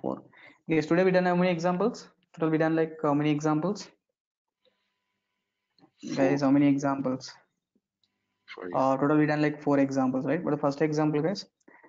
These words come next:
Speaker 1: add versus, hmm.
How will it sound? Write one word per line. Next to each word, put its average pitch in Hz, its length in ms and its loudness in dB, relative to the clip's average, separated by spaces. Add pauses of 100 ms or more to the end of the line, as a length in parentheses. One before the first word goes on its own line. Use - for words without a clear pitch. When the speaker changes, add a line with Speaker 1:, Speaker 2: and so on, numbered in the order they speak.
(120)
Speaker 1:
add 139 220 4
versus, 156 520 0 (1800)
hmm. 160 240 4